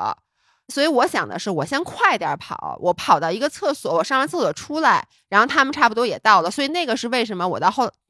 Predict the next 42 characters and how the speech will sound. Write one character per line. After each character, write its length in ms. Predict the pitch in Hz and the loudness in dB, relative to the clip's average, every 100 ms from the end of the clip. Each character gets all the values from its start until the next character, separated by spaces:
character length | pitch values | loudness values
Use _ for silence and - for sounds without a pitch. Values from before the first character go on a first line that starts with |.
| 127 | _
后 220 | - 311 | 2 4
面 140 | 247 185 | 4 2
没 100 | 226 | -4
等 200 | - 160 175 | -4 -6 -8
他 120 | 170 | -10
们。 180 | 151 123 _ - - | -10 -12 _ -20 -4
但 160 | 330 349 | 2 2
是 80 | 339 | 2
我 200 | 226 - | 2 0
真 180 | 269 | -2
的 100 | 285 | -2
在 140 | 254 240 | 2 2
二 240 | 269 269 | 4 4
十 100 | 254 | 2
公 240 | 220 254 254 | -4 -4 -4
里 120 | 180 | -6
的 120 | 143 | -6
那 120 | 185 | -8
个 100 | 185 | -8
地 160 | 185 196 | -8 -6
方， 220 | 190 151 - - - | -4 -4 -6 -16 -8
其 140 | 294 | 0
实 60 | 339 | 0
我 120 | 180 | 0
看 220 | - 311 | 0 -2
好 280 | - 247 - | 0 2 2
多 160 | 233 | 2
照 200 | 262 233 | 4 4
片 180 | 202 233 | 4 2
儿 100 | 190 | 0
都 80 | 196 | 0
拍 300 | - 208 190 | -2 -2 0
到 200 | 180 160 | 2 2
了， 100 | 143 | 0
就 120 | 233 | -2
是 60 | 254 | 0
我， 180 | 185 - | 0 0
我 120 | 180 | 0
在 120 | 185 | 0
玩 180 | 175 175 | 2 2
手 160 | - 113 | 0 -6
机， 320 | - 202 | -8 -6